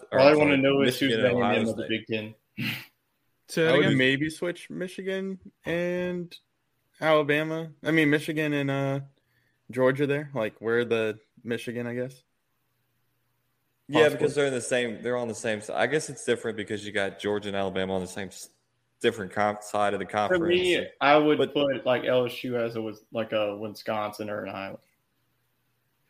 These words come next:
Speaker 3: No,
Speaker 4: So you're
Speaker 3: there is
Speaker 4: saying
Speaker 3: not
Speaker 4: that
Speaker 3: a
Speaker 4: they're
Speaker 3: chance. There's not a chance.
Speaker 2: Because,
Speaker 3: You haven't
Speaker 2: like,
Speaker 3: watched
Speaker 4: Yeah.
Speaker 3: enough Big Ten football
Speaker 2: as
Speaker 3: to
Speaker 2: a
Speaker 3: say that.
Speaker 2: Rich
Speaker 3: There's
Speaker 4: Too big
Speaker 3: no
Speaker 4: of a
Speaker 3: way.
Speaker 4: brand.
Speaker 3: There is no way.
Speaker 1: I mean, I think Penn State's better than Wisconsin.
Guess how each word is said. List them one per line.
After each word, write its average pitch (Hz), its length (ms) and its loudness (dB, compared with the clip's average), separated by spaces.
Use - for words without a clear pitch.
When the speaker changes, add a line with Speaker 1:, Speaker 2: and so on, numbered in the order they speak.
Speaker 3:
No, 165 360 8
Speaker 4:
So 123 60 6
you're 117 100 8
Speaker 3:
there 170 140 8
is 135 60 8
Speaker 4:
saying 135 100 6
Speaker 3:
not - 140 6
Speaker 4:
that - 60 6
Speaker 3:
a - 40 6
Speaker 4:
they're - 80 4
Speaker 3:
chance. 127 360 -4
There's 165 200 2
not 160 180 6
a 143 60 4
chance. - 460 -8
Speaker 2:
Because, 175 300 12
Speaker 3:
You 180 60 8
haven't 170 240 10
Speaker 2:
like, - 20 6
Speaker 3:
watched 127 220 6
Speaker 4:
Yeah. 196 60 6
Speaker 3:
enough 175 220 4
Big 165 180 2
Ten 160 180 4
football 143 320 4
Speaker 2:
as 180 180 12
Speaker 3:
to 180 40 8
Speaker 2:
a 170 40 6
Speaker 3:
say 151 40 4
that. 147 60 4
Speaker 2:
Rich 156 160 12
Speaker 3:
There's 139 180 6
Speaker 4:
Too - 20 4
big 123 140 10
Speaker 3:
no 147 140 10
Speaker 4:
of 139 60 10
a 131 40 4
Speaker 3:
way. 120 100 6
Speaker 4:
brand. 123 420 2
Speaker 3:
There 156 260 2
is 139 160 -4
no 147 300 2
way. 120 240 -2
Speaker 1:
I - 40 -6
mean, 107 200 -2
I 85 120 0
think 117 240 -6
Penn 90 140 -4
State's 101 300 -2
better 82 220 -8
than 76 100 -8
Wisconsin. - 560 -10